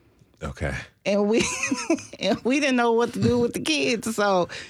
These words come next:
Speaker 2: we would just kinda start finding little stuff for them to do, um, activities and work and stuff. And then Derek and different people from the church, they would come and help us out. And we just kinda,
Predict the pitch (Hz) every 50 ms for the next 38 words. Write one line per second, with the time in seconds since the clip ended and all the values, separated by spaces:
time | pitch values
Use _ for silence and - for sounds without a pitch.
0 | - - - - - - - 180 208 233 254 233 233 220 214 214 214 208 - 220
1 | 196 190 190 185 190 - 190 190 180 185 190 190 180 175 185 196 196 185 185 196
2 | - - 175 175 190 - 190 185 185 185 202 208 202 180 175 175 175 175 170 175
3 | 175 180 190 - - - - - _ _ _ _ - - 151 143 - - 165 190
4 | - - 190 185 185 180 185 175 180 180 180 180 180 180 185 147 139 127 - -
5 | - - - - _ _ - 160 170 175 175 185 - - 170 170 170 - - 170
6 | 165 165 170 - 165 160 160 160 156 151 143 143 123 - - - - 160 156 151
7 | 151 147 170 170 170 165 170 175 185 - - 151 135 135 127 131 127 170 165 175
8 | 170 170 - - 190 165 - 170 - 170 165 160 160 - - 208 160 170 165 160
9 | 180 175 175 180 - 175 165 165 165 165 165 160 147 139 131 - - - _ _
10 | _ _ _ _ _ - - - 202 196 - - 190 180 175 175 190 185 180 175
11 | 170 175 196 214 208 202 196 196 - 190 185 185 185 180 165